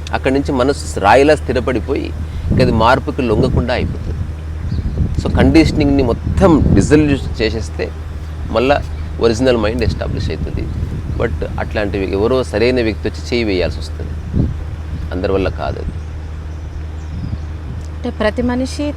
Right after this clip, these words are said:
Speaker 2: తన పరిసరాలతోటి, పెరిగే విధానంతోటి ముందుగా, ముందుగా కండిషనింగ్ అవుతూనే పెరుగుతూ ఉన్నాడు.
Speaker 1: అది అనివార్యం.
Speaker 2: అనివార్యం.
Speaker 1: అనివార్యం.
Speaker 2: ఈ అన్‌కండిషనల్ బిహేవియర్‌ని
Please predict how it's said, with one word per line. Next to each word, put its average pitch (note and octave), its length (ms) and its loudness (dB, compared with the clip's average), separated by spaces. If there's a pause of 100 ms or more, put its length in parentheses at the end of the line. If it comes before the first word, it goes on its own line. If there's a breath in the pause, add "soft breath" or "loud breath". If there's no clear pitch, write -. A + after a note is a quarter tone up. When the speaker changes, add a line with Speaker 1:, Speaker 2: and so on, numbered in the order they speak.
Speaker 2:
తన G#3+ 160 -4
పరిసరాలతోటి, A3+ 1000 -4 (140)
పెరిగే G3+ 280 -2
విధానంతోటి G#3 840 -4 (500)
ముందుగా, - 640 0
ముందుగా A#3+ 360 2
కండిషనింగ్ A#3 560 -2
అవుతూనే A3 440 2
పెరుగుతూ F#3+ 420 -2
ఉన్నాడు. D3 400 -4
Speaker 1:
అది C#3 120 6
అనివార్యం. C3+ 420 4 (220)
Speaker 2:
అనివార్యం. G3+ 460 -2
Speaker 1:
అనివార్యం. F#2 420 -2 (1040)
Speaker 2:
ఈ A3+ 260 -2 (1300)
అన్‌కండిషనల్ D4 800 2
బిహేవియర్‌ని C4 880 2